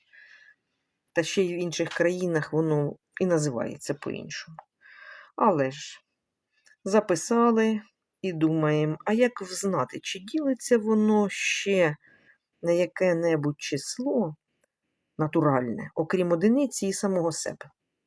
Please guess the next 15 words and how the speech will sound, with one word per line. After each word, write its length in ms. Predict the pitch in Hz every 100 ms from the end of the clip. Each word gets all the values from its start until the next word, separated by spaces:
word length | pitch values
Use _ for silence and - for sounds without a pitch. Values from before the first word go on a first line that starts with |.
| _ _ _ _ _ _ _ _ _ _ _ _ _ _ -
Одразу 480 | 214 226 226 208
думаємо, 560 | 196 202 202 190 185 202
а 40 |
якщо 400 | 254 269 - -
ми 200 | 254 226
оце 360 | 208 - 208 196
один 340 | 185 190 196
додати 400 | 185 180 180 180
один 420 | 175 170 180 185 170
додати 420 | 165 170 170 170
один, 300 | 165 185 175
всі 260 | 160 - 180
оці 240 | 160 147
цифри 520 | - 196 180 - 160
додамо, 800 | 156 151 143 131 120 113 180